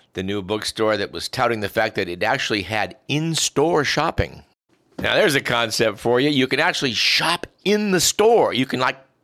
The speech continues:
pick up the book, hold it, maybe read it. Man,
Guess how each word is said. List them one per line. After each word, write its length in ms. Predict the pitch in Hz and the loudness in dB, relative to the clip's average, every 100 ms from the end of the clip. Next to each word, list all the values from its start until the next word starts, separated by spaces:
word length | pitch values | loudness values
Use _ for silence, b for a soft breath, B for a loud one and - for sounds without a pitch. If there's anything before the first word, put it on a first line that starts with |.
| _ | _
pick 240 | - 220 | -4 0
up 160 | 220 - | -2 -2
the 60 | 135 | -4
book, 400 | 113 85 - - | -2 -4 -10 -8
hold 300 | - 208 202 | -2 0 2
it, 180 | 113 - _ B B _ | 0 -4 _ B B _
maybe 180 | 202 202 | -4 0
read 320 | 135 165 247 | 0 2 2
it. 200 | 156 82 _ _ _ _ _ _ | 0 -4 _ _ _ _ _ _
Man, 460 | 139 143 104 - | -8 -6 -6 -12